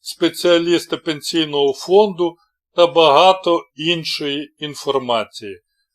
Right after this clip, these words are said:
Можете переглянути мої відео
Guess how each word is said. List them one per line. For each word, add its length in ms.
Можете 680
переглянути 1300
мої 320
відео 420